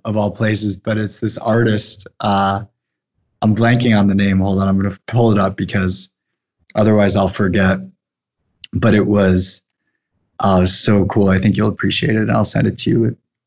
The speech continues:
when we get each other's info. Uh, yeah.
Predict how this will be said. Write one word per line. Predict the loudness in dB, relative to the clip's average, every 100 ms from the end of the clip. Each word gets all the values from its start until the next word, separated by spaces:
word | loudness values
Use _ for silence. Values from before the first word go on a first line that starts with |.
| _ 0
when | 2
we | 2
get | 0 0
each | -2 -2
other's | -2 0 0
info. | -2 -2 -2 -2 -6 _ _ _ _ _ _ _ _ _
Uh, | 0 4 4 4
yeah. | 4 2